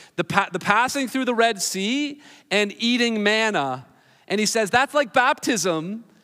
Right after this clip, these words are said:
and that's like communion." And the order is important. The people that ate the manna were the people that went through the Red Sea. The people who are to eat communion are people who have been baptized.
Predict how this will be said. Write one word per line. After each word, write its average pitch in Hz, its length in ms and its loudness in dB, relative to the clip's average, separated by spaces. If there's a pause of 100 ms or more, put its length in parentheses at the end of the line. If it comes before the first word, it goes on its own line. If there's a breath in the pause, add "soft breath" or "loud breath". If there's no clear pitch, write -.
(180 soft breath)
and 202 140 2
that's 226 260 0
like 220 220 0
communion." 175 840 -2 (600)
And 208 160 0
the 220 80 2
order 247 480 2
is 226 100 -2
important. 202 680 -2
The - 80 -2
people 269 340 0
that 240 160 2
ate 233 220 0
the 208 60 -2
manna 196 420 0
were 170 100 -2
the 165 80 -6
people 202 280 -2
that 185 100 0
went 180 200 0
through 170 120 -10
the 160 100 -6
Red 151 220 -2
Sea. 127 500 -8 (840 soft breath)
The 190 120 2
people 285 260 2
who 262 160 4
are 226 140 4
to 208 260 -8
eat 254 460 -2
communion 226 920 0 (460 soft breath)
are 202 120 2
people 240 280 -2
who 220 140 0
have 214 320 2
been 208 160 -2
baptized. 156 960 -4